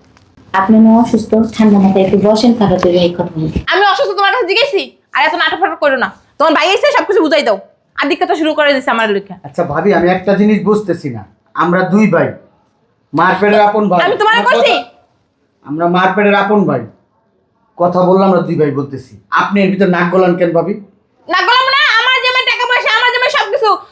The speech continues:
Speaker 2: তুমি নিয়ে একদম বিলাসিতা করতাছো।
Speaker 3: আমার বউ এনে দাঁড়ায় দিছে। আমার বউ কতক্ষণ
Speaker 2: কি করবে তোমার বউ? তোমার বউ কি করবে? তোমার কি টাকা পয়সা আছে? সব তো টাকা পয়সা আমার। আমাকে যদি না থাকতো না, তোমার বউ নাক গলাইতো।
Speaker 3: কি এর টাকা পয়সা আপনার বউ? কিসের টাকা পয়সা আপনাদের?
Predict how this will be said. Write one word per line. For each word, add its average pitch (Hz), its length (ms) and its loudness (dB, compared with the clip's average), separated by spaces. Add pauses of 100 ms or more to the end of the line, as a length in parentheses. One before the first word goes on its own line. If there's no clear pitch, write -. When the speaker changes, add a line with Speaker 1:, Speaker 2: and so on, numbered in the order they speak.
Speaker 2:
তুমি 466 220 0
নিয়ে 539 200 0
একদম 508 160 -2
বিলাসিতা 480 340 0
করতাছো। 427 580 -2 (840)
Speaker 3:
আমার 202 300 0
বউ 190 280 0
এনে 175 180 2
দাঁড়ায় 160 260 0
দিছে। 143 180 -6
আমার 190 200 0
বউ 190 220 2
কতক্ষণ 196 460 -6
Speaker 2:
কি - 160 -2
করবে 508 220 0
তোমার 415 260 0
বউ? 285 120 -4 (260)
তোমার 339 180 0
বউ 403 80 0
কি 427 80 -2
করবে? 392 180 0
তোমার 339 160 2
কি 370 80 -2
টাকা 339 160 -2
পয়সা 403 220 -2
আছে? 392 260 -2
সব 302 80 -2
তো 370 100 -4
টাকা 370 160 0
পয়সা 415 200 0
আমার। 302 200 0 (240)
আমাকে 381 380 0
যদি 440 80 0
না 440 120 0
থাকতো 453 260 -4
না, 554 140 0 (160)
তোমার 392 160 2
বউ 440 160 2
নাক 359 180 0
গলাইতো। 294 340 -2
Speaker 3:
কি 220 260 -10
এর 202 120 -4
টাকা 165 200 -4
পয়সা 139 260 -10
আপনার 135 220 -14
বউ? 110 140 -16 (420)
কিসের 233 240 0
টাকা 220 180 2
পয়সা 185 180 0
আপনাদের? 127 300 -6